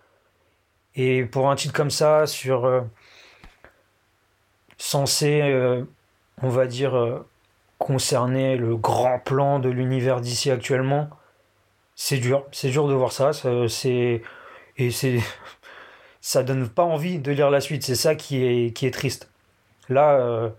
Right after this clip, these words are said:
je vous dirais de passer votre chemin, clairement,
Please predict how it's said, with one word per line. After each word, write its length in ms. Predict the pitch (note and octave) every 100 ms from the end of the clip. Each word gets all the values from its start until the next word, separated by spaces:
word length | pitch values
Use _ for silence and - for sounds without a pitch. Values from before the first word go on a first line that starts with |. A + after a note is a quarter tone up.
| - _ _ _ _ -
je 120 | A#2+
vous 140 | B2+ D#3
dirais 240 | D#3 D#3+
de 60 | -
passer 260 | E3+ -
votre 200 | E3 D#3
chemin, 360 | - D#3 E3+ G3+ -
clairement, 480 | D#3+ C#3+ D3 F3